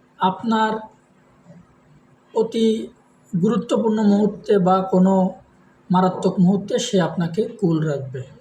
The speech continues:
আপনার হচ্ছে স্ট্রেস ম্যানেজমেন্টের জন্য একটা সফটওয়্যার দরকার, যে সিচুয়েশনে আপনাকে মাথা ঠান্ডা রাখবে এবং যে কোনো পরিস্থিতিতে আপনি এটা ব্যবহার করতে পারবেন। এবং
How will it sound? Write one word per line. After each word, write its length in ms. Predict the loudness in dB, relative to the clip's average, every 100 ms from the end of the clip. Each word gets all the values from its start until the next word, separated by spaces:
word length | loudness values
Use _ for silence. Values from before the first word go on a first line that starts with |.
| -20 _
আপনার 380 | -6 -4 -2 -2
হচ্ছে 600 | 0 -2 0 0 0 -4 -8 -2
স্ট্রেস 420 | -2 -2 -2 -2 -2
ম্যানেজমেন্টের 680 | -2 -2 -2 -4 -2 -2
জন্য 200 | -2 -2
একটা 240 | -2 -2 -2
সফটওয়্যার 440 | -2 -4 -4 -6
দরকার, 340 | -6 -8 -10 -14 -16 _ _
যে 440 | -4 0 2 0 -4 -14 -20 _ _
সিচুয়েশনে 720 | -12 -6 -4 -2 -2 -2 -2 -2
আপনাকে 640 | -2 -2 -2 -2 -2 -4 -10 _ _ _ _ _ _ _ _ _ 0
মাথা 280 | 0 0 -2
ঠান্ডা 360 | -2 -2 -2
রাখবে 400 | -2 -2 -2 -2 -4 -20 _
এবং 280 | -2 2 4
যে 160 | 4 2
কোনো 220 | 0 -4
পরিস্থিতিতে 680 | -2 -4 -4 -4 -4 -4 -4
আপনি 340 | -4 -2 -2
এটা 300 | 0 -4 -4 -14 _ -6
ব্যবহার 380 | -4 -2 -6 -8
করতে 300 | -10 -10 -12
পারবেন। 360 | -12 -12 -16 -18 -20 _ _
এবং 380 | -2 0 0 -4